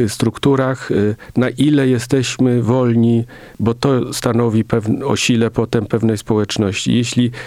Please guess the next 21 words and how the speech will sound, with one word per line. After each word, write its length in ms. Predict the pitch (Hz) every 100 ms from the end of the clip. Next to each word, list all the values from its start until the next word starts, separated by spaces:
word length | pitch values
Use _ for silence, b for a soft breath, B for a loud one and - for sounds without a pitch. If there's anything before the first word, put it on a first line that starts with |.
| B B B
zresztą 400 | - 113 131 147
prymas 340 | 120 127 120 120
to 120 | 127
mówił, 400 | 117 101 104 - B B
jeśli, 520 | - 120 - 120 123 123 B B -
y, 220 | 92 101
jako 300 | 107 117 123
minister, 640 | 120 123 135 127 - 117 110
y, 40 |
y, 1500 | - 104 117 - 131 - - - 117 - - 160 113 104 -
nie 160 | - 120
będę 380 | 120 131 123 117
wolny 440 | 110 123 123 113
bez 200 | 107 110
grzechu 340 | 110 117 110 127
ciężkiego, 720 | 120 110 - 101 98 101 107
je-, 220 | 110 113
jeśli 480 | 120 113 - 113 117 B B B
jako 240 | 113 110 104
przewodniczący, 1000 | - 110 107 110 - 123 113 107 -
jako 440 | 104 104 - 107